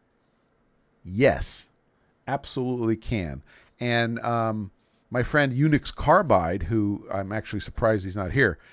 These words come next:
he, he does that. He does vacuum drying. Now, I don't have experience with it, so I can't speak to it. But what vacuum drying does is when you lower the air pressure, the boiling point of water also drops.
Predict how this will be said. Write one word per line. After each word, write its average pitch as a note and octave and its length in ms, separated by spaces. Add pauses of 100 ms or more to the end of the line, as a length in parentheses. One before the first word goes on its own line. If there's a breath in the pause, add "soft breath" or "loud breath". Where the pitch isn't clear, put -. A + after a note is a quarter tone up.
(320 loud breath)
he, D3 440
he C#3+ 200
does A#2+ 260
that. D#2+ 220
He A#2 80
does G#2+ 180
vacuum G2 480
drying. E2 460
Now, A#2+ 280
I C#3+ 160
don't D#3+ 200
have C#3+ 180
experience A#2+ 480
with A2+ 160
it, - 160
so G#2 100
I F#2+ 60
can't A2+ 320
speak - 460
to E2 160
it. - 120 (1000 soft breath)
But G2 260 (100)
what G#2+ 240
vacuum C3+ 480
drying G2+ 380
does F2+ 340
is F#2+ 280 (340 soft breath)
when A#2+ 220
you D3 120
lower C3 520
the G2+ 240
air B2 160
pressure, E2+ 640 (140)
the G2 160
boiling A2+ 800
point A2 340
of E2+ 160
water F#2+ 560 (720 soft breath)
also G#2+ 420
drops. C#2+ 640